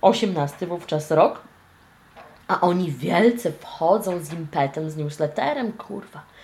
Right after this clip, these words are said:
To pewnie już były czasy, kiedy wszystkim newsletter się znudził i nikt, kurwa, już nie czytał tego, co przychodzi na maila, ale oni wchodzą, kurwa, z nowym, zajebistym pomysłem.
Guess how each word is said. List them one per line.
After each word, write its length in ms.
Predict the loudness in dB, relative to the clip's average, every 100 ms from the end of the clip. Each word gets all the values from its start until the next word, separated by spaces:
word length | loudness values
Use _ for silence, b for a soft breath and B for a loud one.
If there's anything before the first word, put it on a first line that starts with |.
| B B -14
To 100 | 4
pewnie 300 | 4 6 2
już 120 | 4
były 200 | 4 4
czasy, 280 | 2 -4 -6
kiedy 200 | -6 -4
wszystkim 360 | -6 -6 -2
newsletter 480 | -2 0 -2 -2 -4
się 120 | -4
znudził 480 | -4 -2 0 0 -4
i 100 | -4
nikt, 320 | -6 -6 -10
kurwa, 360 | -6 -4 4 4
już 200 | 4 -2
nie 120 | -4
czytał 340 | -4 -4 -4
tego, 240 | -2 -2 -2
co 120 | -4
przychodzi 460 | -10 0 0 0 -2
na 100 | -4
maila, 420 | -2 -2 -2 0
ale 280 | 0 0 2
oni 380 | 6 8 8 4
wchodzą, 580 | -6 0 0 0 -6 -12 -8
kurwa, 380 | -6 -4 -4
z 180 | -6 -8
nowym, 380 | 4 4 4 -2
zajebistym 680 | -4 -4 -4 -8 -10 -10 -6
pomysłem. 640 | -2 -2 -4 -8 -10 -10